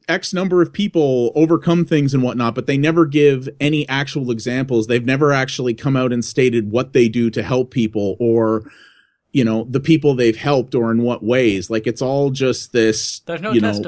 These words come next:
Speaker 1: do-,
Speaker 2: testimonials.
Speaker 1: we're doing good, trust us." And I'm
Speaker 2: Yeah.
Speaker 1: like, "Well, no, I, could you actually quantify it in some way?"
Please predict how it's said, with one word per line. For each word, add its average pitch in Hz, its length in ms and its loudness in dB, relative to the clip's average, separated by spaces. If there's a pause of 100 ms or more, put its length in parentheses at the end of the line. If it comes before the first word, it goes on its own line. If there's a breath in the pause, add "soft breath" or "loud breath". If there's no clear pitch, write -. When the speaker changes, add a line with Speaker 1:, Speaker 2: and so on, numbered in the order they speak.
(300)
Speaker 1:
do-, 220 160 4
Speaker 2:
testimonials. 196 140 -4
Speaker 1:
we're 180 160 4
doing 233 320 2
good, 170 360 4
trust 160 400 -4
us." 80 440 -8
And 120 160 -6
I'm 120 60 -4
Speaker 2:
Yeah. 123 140 -2
Speaker 1:
like, 117 220 -2
"Well, 147 220 -8
no, 151 360 -2
I, 127 140 -2
could 135 260 -4
you 131 200 -4
actually 139 480 -6
quantify 175 640 -4
it 185 80 -4
in 175 100 -4
some 202 280 -4
way?" 240 360 -2